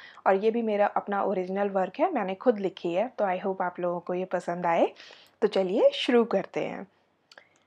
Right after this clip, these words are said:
तो कहानी है गोलू,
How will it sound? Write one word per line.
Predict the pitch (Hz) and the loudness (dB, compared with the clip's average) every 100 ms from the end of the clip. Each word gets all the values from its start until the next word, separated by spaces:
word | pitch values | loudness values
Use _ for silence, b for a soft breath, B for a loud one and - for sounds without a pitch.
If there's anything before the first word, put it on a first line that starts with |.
| - | -8
तो | 214 | -2
कहानी | 233 214 262 294 311 | 0 0 0 0 0
है | 240 240 320 _ _ _ _ _ _ _ - | 2 2 0 _ _ _ _ _ _ _ -8
गोलू, | 190 220 254 311 403 240 349 | -2 4 8 10 10 10 2